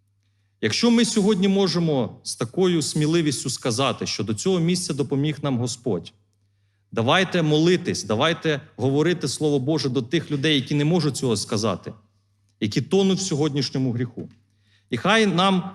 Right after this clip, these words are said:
допоможе Господь бути м-, сильними, мудрими і не піддаватись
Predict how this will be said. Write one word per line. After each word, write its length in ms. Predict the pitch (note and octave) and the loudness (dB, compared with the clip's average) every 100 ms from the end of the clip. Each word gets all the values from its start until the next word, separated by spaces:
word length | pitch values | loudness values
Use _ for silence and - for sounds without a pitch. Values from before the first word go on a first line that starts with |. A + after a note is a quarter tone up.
| - - | -16 -6
допоможе 540 | B2 C#3+ E3 F#3+ E3+ | -2 2 2 4 2
Господь 680 | D3+ D3 - E3 C#3+ G2 - - | 2 0 -2 0 0 0 -6 -10
бути 260 | A2 B2+ C#3 | -4 0 2
м-, 300 | C3 C3 C3 - _ _ | 2 0 -4 -16 _ _
сильними, 880 | - - - E3 F3+ F3+ F3 F3 E3+ - | -10 -8 -4 0 2 2 2 0 -4 -4
мудрими 640 | B2+ E3+ D#3 E3 D#3 D#3 D#3 - _ _ _ _ _ - | 0 2 2 0 0 -2 -6 -14 _ _ _ _ _ -2
і 60 | B2+ | 0
не 120 | D3+ | 0
піддаватись 880 | D#3+ C3 C#3 D3+ C#3+ C#3+ A#2+ - | 0 0 2 2 2 0 -2 -6